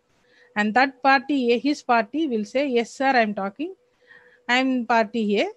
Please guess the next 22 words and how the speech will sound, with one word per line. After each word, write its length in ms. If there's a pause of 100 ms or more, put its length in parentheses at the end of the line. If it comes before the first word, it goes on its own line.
(180)
I'm 320
just 260
doing 260
the, 300
I'm 460
here. 280
I'm, 380
I'm 220
come 220
for 140
this 260
mediation, 560
and 280
I'm 180
from 220
this 180
place." 300
Whatever 360
introduction 580
they 100
are 40
giving 360